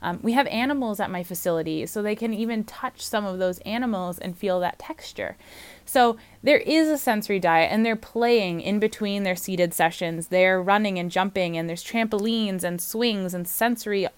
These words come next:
tools. So they have all those opportunities. I just don't really think about it because it happens naturally and it's child-led.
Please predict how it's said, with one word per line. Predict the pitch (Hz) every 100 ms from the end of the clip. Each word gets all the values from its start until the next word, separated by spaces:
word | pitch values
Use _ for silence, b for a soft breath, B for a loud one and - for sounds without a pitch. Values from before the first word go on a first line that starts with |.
| _
tools. | - 196 160 160 - B B B B
So | - 240
they | 226
have | 214 202 262
all | 285
those | 233 202
opportunities. | 175 180 - 214 190 123 85 196 -
I | 214
just | 208 190 - - _ _ _ _ _ - 180
don't | 269 277
really | 302 311
think | 381 339
about | 196 92
it | 87 202
because | 226 247
it | 240
happens | 247 277 311 247
naturally | 185 185 - 262 294
and | 302 214
it's | 220 -
child-led. | - 175 170 165 160 - -